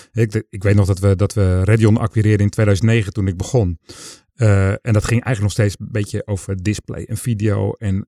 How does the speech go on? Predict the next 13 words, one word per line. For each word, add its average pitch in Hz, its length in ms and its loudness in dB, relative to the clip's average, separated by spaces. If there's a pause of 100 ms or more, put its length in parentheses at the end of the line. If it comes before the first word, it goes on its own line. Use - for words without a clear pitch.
eigenlijk 98 360 -10
wat 98 120 -4
je 101 60 -6
zegt, 95 300 -6
eh, 104 360 -6
over 101 240 -4
awareness, 110 520 2
eh, 101 200 -2
engagement-achtige 104 840 -2
media. 120 260 0
Maar 95 100 2
het 95 80 0
hele 107 260 0